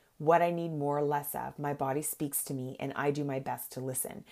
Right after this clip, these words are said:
So what I was doing was just trying to challenge people to think about their own definition of health and where they're,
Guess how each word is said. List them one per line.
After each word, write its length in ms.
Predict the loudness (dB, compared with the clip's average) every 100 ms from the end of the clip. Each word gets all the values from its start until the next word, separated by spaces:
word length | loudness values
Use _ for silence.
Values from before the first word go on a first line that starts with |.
| -20 -12
So 120 | 8
what 60 | 10
I 60 |
was 160 | 10 8
doing 260 | 6 4 4
was 140 | 2
just 160 | 0 0
trying 160 | -2
to 80 | -2
challenge 440 | -4 -4 -2 -2
people 220 | -4 -2 -2
to 100 | -2
think 200 | -2 0
about 220 | 0 2
their 140 | 2 2
own 220 | 2 2
definition 520 | 0 -2 -4 -4 -6
of 100 | -6
health 440 | -6 -4 -6 -6 -6
and 180 | -2 2
where 220 | 4 4
they're, 380 | 2 0 0 -2